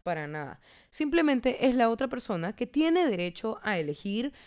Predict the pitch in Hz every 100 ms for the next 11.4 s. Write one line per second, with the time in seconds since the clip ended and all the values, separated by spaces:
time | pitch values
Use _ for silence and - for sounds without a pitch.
0 | _ - 269 339 359 - 285 277 269 262
1 | 226 180 220 233 247 240 226 196 233 254
2 | - 302 349 330 254 196 170 160 214 208
3 | 233 185 147 160 175 185 180 214 - 254
4 | 294 349 180 _ _ _ _ - 247 285
5 | - - _ _ 185 180 175 185 220 262
6 | 294 220 190 208 240 262 294 190 151 151
7 | 190 196 202 - 156 175 175 165 170 190
8 | 170 143 156 165 170 - 165 - - -
9 | 180 196 180 175 180 190 165 147 156 165
10 | 214 202 170 160 - 165 185 170 185 160
11 | 151 180 160